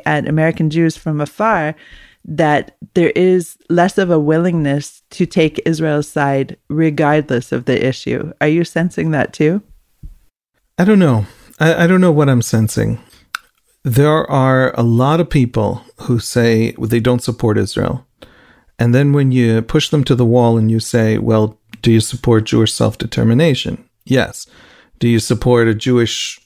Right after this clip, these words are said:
Speaker 2: self-determination in a state?" "Yes." "In what sense don't you support Israel?" "Well, the Netanyahu government does this, that, and the other terribly wrong, I think," right? Well, I think that that sentence could be uttered by a majority of Israelis today, including some of the voters for that government.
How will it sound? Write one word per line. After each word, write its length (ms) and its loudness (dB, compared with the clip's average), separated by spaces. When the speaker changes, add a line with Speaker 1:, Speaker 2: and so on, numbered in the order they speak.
Speaker 2:
self-determination 800 -2
in 120 0
a 60 -2
state?" 580 -2
"Yes." 480 -2
"In 120 0
what 160 0
sense 200 0
don't 220 0
you 60 -2
support 360 0
Israel?" 380 0
"Well, 200 2
the 80 2
Netanyahu 460 -2
government 420 0
does 200 0
this, 200 0
that, 200 -2
and 80 -2
the 80 2
other 200 0
terribly 420 -2
wrong, 360 0
I 120 -2
think," 400 -8
right? 320 0
Well, 160 0
I 120 0
think 340 -4
that 380 -6
that 240 -2
sentence 400 -2
could 140 -2
be 140 0
uttered 280 2
by 120 2
a 80 2
majority 420 2
of 80 0
Israelis 500 0
today, 300 0
including 380 0
some 140 0
of 40 0
the 80 2
voters 400 0
for 80 -4
that 180 -4
government. 500 -4